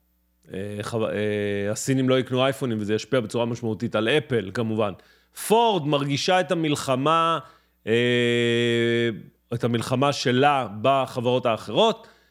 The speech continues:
ומצמצמת את כמות, אה, ה-F מאה וחמישים, הטנדר הנפוץ, לפחות בגרסה החשמלית, מצמצמת את הייצור בחמישים אחוז לשנה הבאה. היא רואה שכרגע הוא עולה לה יותר מדי,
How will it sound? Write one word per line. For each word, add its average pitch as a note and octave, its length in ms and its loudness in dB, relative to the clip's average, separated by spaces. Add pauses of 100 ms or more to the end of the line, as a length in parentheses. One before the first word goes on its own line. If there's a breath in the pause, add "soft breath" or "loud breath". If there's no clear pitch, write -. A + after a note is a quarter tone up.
(200 soft breath)
ומצמצמת F3 1200 0
את C3 120 -6
כמות, D#3 420 0
אה, D3 300 4
ה-F D3+ 300 -2
מאה E3 200 2
וחמישים, C#3 720 0
הטנדר D#3 440 0
הנפוץ, C3 560 0
לפחות B2+ 340 -2
בגרסה A#2 580 0
החשמלית, A#2+ 880 -2 (320 soft breath)
מצמצמת C#3 560 0
את C3 120 -2
הייצור B2 480 0
בחמישים D3+ 640 0
אחוז E3+ 360 0
לשנה B2 420 0
הבאה. F3 280 2 (380 loud breath)
היא A#2 100 0
רואה D3 240 4
שכרגע B2 440 0
הוא G#2+ 140 2
עולה G#2+ 180 2
לה G2 140 -2
יותר G#3 400 0
מדי, F#3+ 460 2